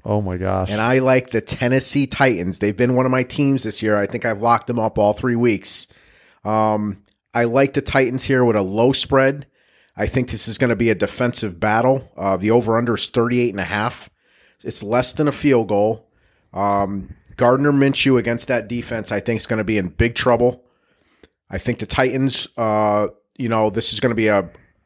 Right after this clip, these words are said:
Speaker 2: back and forth, smash mouth, in your face type game. I think Mariota's able to make a play or two more than Gardner Minshew. And I think the Titans defense will give him all kinds of trouble.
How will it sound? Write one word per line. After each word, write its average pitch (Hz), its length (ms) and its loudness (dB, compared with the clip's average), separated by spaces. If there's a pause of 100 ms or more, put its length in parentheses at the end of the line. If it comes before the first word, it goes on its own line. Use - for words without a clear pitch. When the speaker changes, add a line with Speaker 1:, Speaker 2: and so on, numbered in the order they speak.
(160)
Speaker 2:
back 127 260 2
and 123 120 -2
forth, 123 340 2
smash 120 560 -2
mouth, 120 320 0
in 120 120 -4
your 120 120 0
face 117 340 -2
type 113 280 -4
game. 127 420 -2 (640)
I 107 40 -4
think 123 240 -4
Mariota's 123 640 4
able 113 200 -8
to 117 100 0
make 117 220 -2
a 110 60 -4
play 131 360 0
or 135 120 2
two 113 540 0 (380)
more 123 360 4
than 113 380 -2 (240)
Gardner 117 300 2
Minshew. 131 580 2 (600)
And 98 200 -2
I 101 80 2
think 113 240 -4
the 107 80 -2
Titans 120 400 -2
defense 113 600 -2
will 104 100 -2
give 98 260 -6
him 101 200 -2
all 110 320 4
kinds 110 320 -2
of 101 60 -2
trouble. 104 540 -2